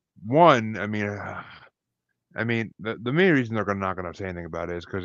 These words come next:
they don't wanna cause hysteria. Because if they say, "Oh,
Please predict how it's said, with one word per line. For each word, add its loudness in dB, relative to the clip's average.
they -2
don't -2
wanna -4
cause -6
hysteria. -8
Because 0
if 2
they 6
say, 4
"Oh, 8